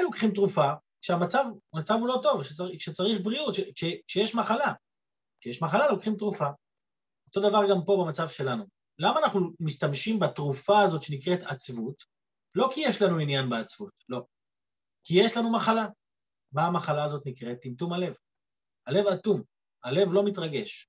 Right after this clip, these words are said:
הלב לא שותף לעבודת השם שלי. אז אני צריך לתת לו תרופה. מהי התרופה? תן לו קצת עצבות. למה? כי העצבות שוברת את הלב. העצ-, העצבות מגיעה אחרי שהלב נשבר גם.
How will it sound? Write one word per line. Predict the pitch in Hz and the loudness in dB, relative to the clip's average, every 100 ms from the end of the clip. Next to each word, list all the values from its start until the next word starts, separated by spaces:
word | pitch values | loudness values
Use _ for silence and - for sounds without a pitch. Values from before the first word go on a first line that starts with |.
| - | -10
הלב | 131 175 | -4 -2
לא | 185 | -2
שותף | 185 160 196 180 - _ _ _ - | -2 -2 0 -2 -4 _ _ _ -2
לעבודת | 135 139 143 165 165 | 2 4 4 0 -2
השם | - 151 | -4 -4
שלי. | 135 107 92 _ _ _ - | -4 -6 -8 _ _ _ -10
אז | 113 | -2
אני | 139 147 | -2 0
צריך | 180 | 2
לתת | 196 208 208 | 2 2 2
לו | |
תרופה. | 208 226 247 247 - 135 | 0 -2 -2 -4 -4 -2
מהי | 185 208 | 2 2
התרופה? | 196 180 135 147 196 196 _ _ _ _ | 2 -2 0 2 0 -4 _ _ _ _
תן | - 247 | 0 0
לו | 277 247 | 0 -2
קצת | - 254 | -2 -2
עצבות. | 247 - 190 233 - - _ _ - - _ _ _ | -2 -4 -4 -2 -2 -8 _ _ -20 -20 _ _ _
למה? | 151 208 226 | -2 0 0
כי | 190 | 0
העצבות | 175 165 - 240 233 | 0 -2 -6 -6 2
שוברת | 202 202 202 196 | 2 4 2 0
את | 196 | 0
הלב. | 147 127 113 _ _ _ _ _ _ _ - | 0 -2 -6 _ _ _ _ _ _ _ -4
העצ-, | 196 - 180 - | -2 -2 -8 -10
העצבות | 127 - 185 202 | -10 0 2 4
מגיעה | 170 190 175 | 4 4 4
אחרי | 143 196 269 | 0 -2 0
שהלב | - 160 170 160 | 0 2 0 -2
נשבר | 151 135 156 | -4 0 0
גם. | 127 | 0